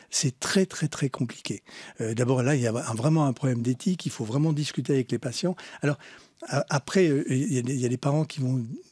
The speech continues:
qui vont raisonner de, de, de manière différente, hein. Donc, euh, il y a, il va y avoir un, un, des, des groupes qui sont très actifs et puis des parents qui veulent surtout pas qu'on touche leurs enfants, ce que je comprends tout à fait.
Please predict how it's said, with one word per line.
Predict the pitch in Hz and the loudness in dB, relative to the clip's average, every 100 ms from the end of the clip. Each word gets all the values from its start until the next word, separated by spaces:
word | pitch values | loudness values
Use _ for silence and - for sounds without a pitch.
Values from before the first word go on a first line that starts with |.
| - | -8
qui | 131 | -4
vont | 120 127 120 | 0 2 2
raisonner | 113 151 147 147 151 | 2 4 6 4 4
de, | 127 120 | 4 2
de, | 113 127 131 | 4 4 4
de | 123 | 4
manière | 127 143 131 | 4 4 2
différente, | 123 127 170 175 160 123 | 0 0 2 2 0 0
hein. | 120 | 0
Donc, | 127 117 | 0 2
euh, | 120 | 2
il | 113 | 4
y | |
a, | |
il | 117 | 2
va | 120 | 4
y | 123 | 2
avoir | 123 113 | 2 -2
un, | 113 139 | -4 -4
un, | 117 - - - | -8 -12 -20 -6
des, | 117 | -4
des | 110 123 | 0 2
groupes | 123 160 151 | 4 2 2
qui | - | -4
sont | - 131 | -2 -2
très | - 123 | -2 0
actifs | 120 - 180 - | 0 0 -2 -2
et | |
puis | 113 | -4
des | 120 120 | -2 0
parents | 127 143 | 0 0
qui | 156 131 | 0 -2
veulent | 117 113 | -4 -2
surtout | - 151 131 | -2 -2 -2
pas | 151 | -2
qu'on | 139 127 | -4 -6
touche | - - | -6 -6
leurs | 120 | -4
enfants, | 139 - | -4 -4
ce | 156 | -4
que | - | -4
je | 113 | -4
comprends | 123 127 | -4 -4
tout | 120 | -4
à | 123 | -6
fait. | 139 | -4